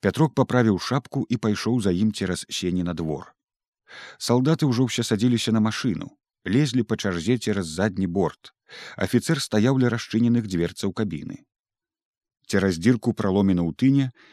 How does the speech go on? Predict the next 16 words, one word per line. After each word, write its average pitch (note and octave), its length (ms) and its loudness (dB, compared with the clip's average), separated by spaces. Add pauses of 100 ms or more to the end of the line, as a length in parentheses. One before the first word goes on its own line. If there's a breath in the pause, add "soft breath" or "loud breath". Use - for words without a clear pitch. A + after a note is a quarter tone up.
фельдфебель C3 640 0
пралез A2 460 0
у A2 100 0
гарод F#2+ 480 -6 (400)
і, F2 80 -2
растоптваючы C3+ 720 2
буракі A2 400 2
па F#2 160 0
градзе, F2+ 320 0
дробненька B2 640 0
патупаў G#2+ 540 -2
у G#2 100 0
яго F2+ 240 0
дальні G#2 400 0
канец F2 460 -6
збоч E2 420 -6